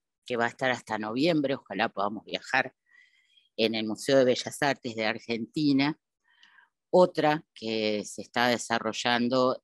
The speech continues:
en Londres y otra en el moma de, de Nueva York. Eh, la de Charlotte Perriand y Nike Sanfal. Este, son exposiciones, eh, individuales.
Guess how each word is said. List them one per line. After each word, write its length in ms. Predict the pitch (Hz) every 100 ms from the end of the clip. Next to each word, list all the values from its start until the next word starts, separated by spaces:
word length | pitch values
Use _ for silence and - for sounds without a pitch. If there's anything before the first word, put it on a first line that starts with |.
| _
en 240 | 110 107
Londres 720 | 123 139 143 156 170 165 - _
y 160 | 127 123
otra 540 | 117 110 131 127 - -
en 220 | 107 101
el 100 | 98
moma 460 | 101 104 104 98
de, 240 | 90 82 82 _
de 100 | 95
Nueva 320 | 98 90 90 90
York. 480 | - 80 - - _ _ - - - _
Eh, 480 | 98 98 95 95 92 _ _ _ _
la 140 | 101 101
de 100 | 101
Charlotte 460 | 98 101 113 - -
Perriand 680 | 110 123 151 156 160 151 _ -
y 300 | 110 107 104
Nike 340 | 107 104 107
Sanfal. 720 | - 104 104 - 67 82 123 _ _
Este, 600 | 107 104 - 104 101 101
son 240 | - 113 113
exposiciones, 880 | - 101 - - 107 107 110 - -
eh, 280 | - 92 87
individuales. 1040 | 101 104 95 104 104 104 90 82 85 -